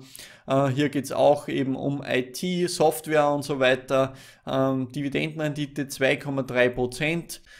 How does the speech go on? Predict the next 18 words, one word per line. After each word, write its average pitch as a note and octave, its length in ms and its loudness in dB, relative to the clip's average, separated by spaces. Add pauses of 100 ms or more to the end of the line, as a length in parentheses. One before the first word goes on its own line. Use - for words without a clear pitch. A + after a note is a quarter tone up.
(160)
Dividendenwachstum D3 920 2
von C3 180 -4
zehn D3 240 -2
Komma B2+ 240 -2
drei A#2 240 2
vier F3+ 240 4
Prozent, C#3+ 600 -2
Kontinuität D#3 840 -2
seit - 160 -6
zweiundzwanzig C3 760 0
Jahren B2 260 4
musste C3 280 -2
die B2 100 -4
Dividende A#2+ 540 -2
nicht C3 260 -4
mehr A#2+ 140 -4
gesenkt D#3+ 500 -6
werden, D3 240 2